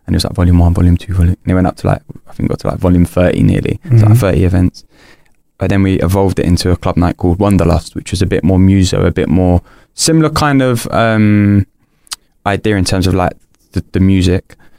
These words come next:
Speaker 1: But what we really were interested in doing was bringing in a live guest,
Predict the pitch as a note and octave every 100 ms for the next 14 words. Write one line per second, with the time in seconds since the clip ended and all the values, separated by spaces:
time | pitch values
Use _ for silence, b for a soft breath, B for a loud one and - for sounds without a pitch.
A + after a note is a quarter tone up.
0 | b b b _ - G2+ G2+ E2 G2 F#2+
1 | - F#2+ G2+ F#2+ F2+ F#2 F2+ F2+ F2 F#2
2 | F#2 F2+ F2 - G2 F#2+ F#2 F2+ F2+ F2+
3 | F2+ F2 - - - F2+ - -